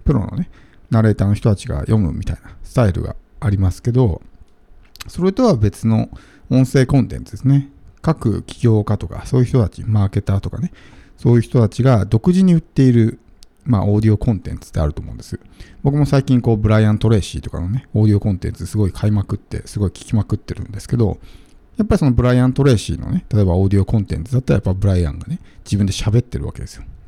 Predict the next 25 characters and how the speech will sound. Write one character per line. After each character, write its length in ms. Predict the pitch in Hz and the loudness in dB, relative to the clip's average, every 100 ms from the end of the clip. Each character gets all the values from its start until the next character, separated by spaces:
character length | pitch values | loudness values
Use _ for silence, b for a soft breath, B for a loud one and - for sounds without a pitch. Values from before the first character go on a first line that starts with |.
| - - _ - | -20 -20 _ -2
で、 80 | 160 | 0
そ 120 | 190 | 2
れ 80 | 185 | 4
で 60 | |
や 60 | 185 | 4
っ 20 | |
ぱ 120 | - - | 2 -4
り 40 | |
そ 80 | 180 | -2
の 60 | |
人 180 | 180 - | -4 -4
の 60 | 185 | -8
作 300 | - - - | -8 -12 -2
品 120 | 175 | 0
み 60 | 170 | 0
た 80 | |
い 20 | 82 | 0
に 60 | |
な 60 | - | -2
る 60 | 71 | -6
わ 60 | |
け 40 | - | -8
で 60 | |
す 100 | |
ね。 80 | - | -6